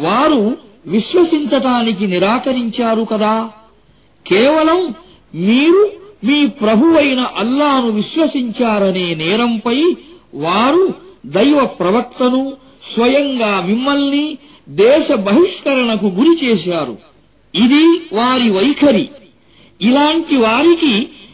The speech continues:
మీరు రహస్యంగా స్నేహ సందేశం పంపుతారా? వాస్తవానికి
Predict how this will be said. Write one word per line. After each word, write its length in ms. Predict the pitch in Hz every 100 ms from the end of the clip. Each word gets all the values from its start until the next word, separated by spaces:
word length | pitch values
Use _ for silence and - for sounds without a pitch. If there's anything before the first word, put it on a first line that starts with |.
| _
మీరు 500 | 147 190 285 339 320
రహస్యంగా 880 | 226 196 302 330 - 302 277 254 233
స్నేహ 480 | 208 208 214 269 330
సందేశం 680 | 320 277 254 240 226 240 202
పంపుతారా? 760 | 190 202 262 - 175 151 175 240 - _ _ _ _ _ _ _
వాస్తవానికి 1200 | 135 180 254 - 302 269 226 214 202 196 208 311